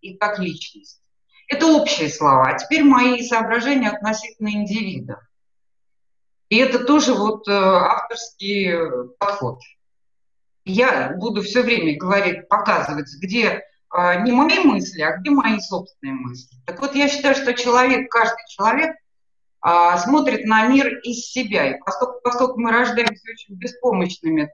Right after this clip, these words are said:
то первая сфера, а, которую мы осмысливаем, ощущаем и так далее, это наши близкие, которые носят нас на руках, целуют в пятку, в макушку и так далее.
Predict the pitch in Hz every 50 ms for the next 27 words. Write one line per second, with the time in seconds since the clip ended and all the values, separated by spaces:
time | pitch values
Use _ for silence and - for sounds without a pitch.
0 | - - 202 196 175 160 - - - _ _ _ _ _ _ _ 262 247 220 214
1 | 208 214 214 214 214 - - - - 269 254 220 175 156 - - - - - _
2 | _ _ _ _ _ _ - - 170 175 175 170 170 170 - - 208 - - 254
3 | 247 226 220 220 202 214 220 220 220 - - _ _ _ _ _ - 202 208 -
4 | 247 262 254 247 254 254 - 220 208 - 202 202 202 202 202 214 208 - - 233
5 | 226 - - 233 220 208 185 180 180 185 180 185 220 226 - - 330 330 320 285
6 | 247 220 220 226 226 226 226 220 - - 208 196 247 247 226 190 180 - _ -
7 | 147 _ - 180 180 180 185 180 190 208 202 180 190 - - 175 170 170 165 -
8 | 180 170 170 185 185 185 - 302 302 - 202 - 214 202 202 202 185 165 143 -
9 | _ _ _ - - - - - _ 165 165 - - _ 302 311 311 302 302 254
10 | 247 226 214 185 - 180 165 160 - - 285 285 - - - - 226 220 - -
11 | 190 180 - 190 190 208 220 277 285 277 262 226 170 -